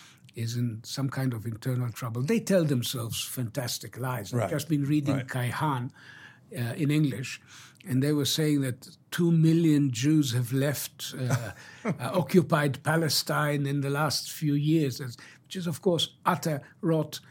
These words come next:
Speaker 1: It's, it's, there's no relation to any, the opposite is true, actually. The level of immigration has grown,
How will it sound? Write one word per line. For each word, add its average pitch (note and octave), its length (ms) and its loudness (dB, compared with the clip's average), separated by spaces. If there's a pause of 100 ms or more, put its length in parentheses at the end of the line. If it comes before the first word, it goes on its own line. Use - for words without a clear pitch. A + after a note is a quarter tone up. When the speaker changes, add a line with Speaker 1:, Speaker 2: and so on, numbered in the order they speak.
(240)
Speaker 1:
It's, - 300 -4
it's, - 420 -6
there's E3 840 -4
no F3+ 140 4
relation D#3+ 640 4
to D#3+ 140 -4
any, D3+ 200 -2 (500)
the G3 100 8
opposite G#3 480 4
is C#3+ 120 0
true, G#3 280 4
actually. C#3 460 -2
The C#3 120 0
level D3 320 2
of B2+ 120 -2
immigration D3 840 0
has C3 140 -10
grown, D3+ 500 4